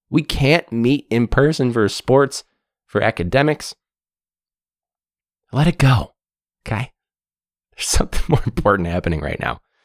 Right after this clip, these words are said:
And I'm not, I'm way less worried about it because some of our athletes that were, uh, thinking about playing at the next level in college, uh, either committed already or they have things that they're, they have offers that they're, uh, weighing.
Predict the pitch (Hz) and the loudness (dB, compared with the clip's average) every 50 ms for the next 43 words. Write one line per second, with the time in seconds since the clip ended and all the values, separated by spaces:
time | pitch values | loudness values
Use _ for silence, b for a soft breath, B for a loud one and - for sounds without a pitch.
0 | _ _ _ _ _ _ _ _ _ _ _ - - 101 110 139 170 165 - 139 | _ _ _ _ _ _ _ _ _ _ _ -2 2 4 4 4 4 4 2 2
1 | 127 127 123 117 131 147 147 131 120 101 - - 104 107 107 95 78 78 78 76 | 0 2 4 6 6 6 6 6 4 4 4 2 4 4 4 4 2 2 0 0
2 | 69 76 76 - 80 76 73 - - - - - 95 92 80 76 76 73 73 73 | -2 -2 -4 -2 -2 -4 -4 -6 -10 -8 -2 0 0 0 2 0 0 0 0 0
3 | 71 - _ _ _ _ _ _ _ - 82 85 - - 90 85 - - - 82 | -2 -4 _ _ _ _ _ _ _ -6 -4 -4 -2 -2 -2 -4 -2 -4 -2 -2
4 | 76 67 78 73 71 71 - _ _ _ _ _ _ _ - - 71 64 - - | -2 0 0 0 -2 -2 -6 _ _ _ _ _ _ _ -10 -8 -6 -4 0 0
5 | 98 92 85 76 73 - - 90 82 78 80 - 82 78 78 76 - 82 87 90 | 2 2 4 2 2 2 2 2 2 2 0 0 0 0 0 0 0 0 0 0
6 | 76 78 71 67 67 - 104 120 120 82 76 69 - - _ _ _ _ _ _ | 2 0 -2 -2 -2 0 0 2 2 2 0 0 -4 -10 _ _ _ _ _ _
7 | _ _ _ _ _ _ _ _ _ - 80 73 - - 92 87 85 78 - - | _ _ _ _ _ _ _ _ _ -2 -2 0 0 0 2 2 2 2 2 2
8 | 82 82 87 101 110 110 117 113 117 120 123 135 - 87 82 80 80 82 80 78 | 2 4 4 4 4 4 4 4 4 4 2 2 2 2 2 2 0 0 0 -2
9 | - - 95 90 85 78 82 71 85 80 76 71 67 _ _ _ _ _ _ _ | 0 0 0 2 2 2 0 0 2 0 0 0 -4 _ _ _ _ _ _ _
10 | - 87 85 80 - - 95 92 85 - - 85 80 76 - 82 76 - 82 80 | -4 0 0 0 2 2 2 2 2 2 2 0 0 0 0 -2 -2 0 0 2
11 | 78 76 71 67 - _ _ _ _ _ _ - 76 73 62 60 57 - 76 85 | 2 2 0 -2 -8 _ _ _ _ _ _ -6 -4 -2 -2 -2 -4 -4 -2 0
12 | 92 90 85 73 57 50 53 | 2 2 2 2 -2 -4 -8